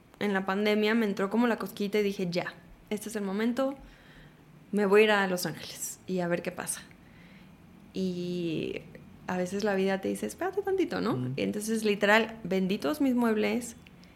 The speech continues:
Speaker 1: mm, saqué todo de mi departamento, me llevé todas mis cosas a Houston,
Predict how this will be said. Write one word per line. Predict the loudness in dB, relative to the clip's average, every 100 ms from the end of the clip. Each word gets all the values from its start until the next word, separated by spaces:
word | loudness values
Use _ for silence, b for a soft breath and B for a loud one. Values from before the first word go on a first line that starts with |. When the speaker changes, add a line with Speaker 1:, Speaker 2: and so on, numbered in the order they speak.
| B -20 -8
Speaker 1:
mm, | -2 -2
saqué | -2 -4 -2
todo | 4 4
de | 6
mi | 4
departamento, | 2 -2 -2 -2 -2 -2 0 -2 -4 B B B -20 -8
me | 0 0 2
llevé | 2 2
todas | 0 -2 0 0 2
mis | 2 2
cosas | 0 -6 -6
a | -6
Houston, | -6 -6 -6 -4 -2